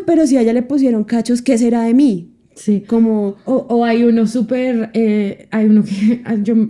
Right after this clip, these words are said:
Speaker 2: yo de hecho a veces lo uso y me, y me río, y es, eh,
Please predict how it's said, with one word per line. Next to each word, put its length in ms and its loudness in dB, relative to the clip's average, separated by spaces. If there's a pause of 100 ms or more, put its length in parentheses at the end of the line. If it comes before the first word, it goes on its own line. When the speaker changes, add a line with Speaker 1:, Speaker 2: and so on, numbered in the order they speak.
Speaker 2:
yo 160 -2
de 80 0
hecho 160 -4
a 40 2
veces 200 0
lo 120 0
uso 220 0
y 60 0
me, 280 -2
y 100 0
me 120 2
río, 260 -4 (420)
y 140 0
es, 320 -2
eh, 440 -4